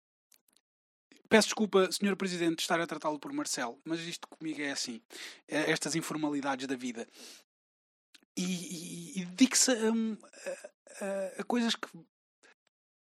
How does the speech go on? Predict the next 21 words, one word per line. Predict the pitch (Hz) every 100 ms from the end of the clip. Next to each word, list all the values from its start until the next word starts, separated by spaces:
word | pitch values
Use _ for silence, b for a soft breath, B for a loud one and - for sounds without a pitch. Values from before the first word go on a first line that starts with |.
| - -
que |
não | 214 247
têm | 262 247
res-, | 226 -
uma | 220
responsabilidade | 214 - 220 208 196 196 190
política, | - 185 170 175 165 220 -
o | 208
que, | - - 220
o, | 196 190 -
o | 185
que | 214
é |
uma | 196 190 185
vantagem, | 156 160 160 151 175 202 _ B B B B
mas | - 175 226 240
que | - -
têm | - 269
uma | 269
responsabilidade | - 262 - 254 254 247
social, | - - 262 226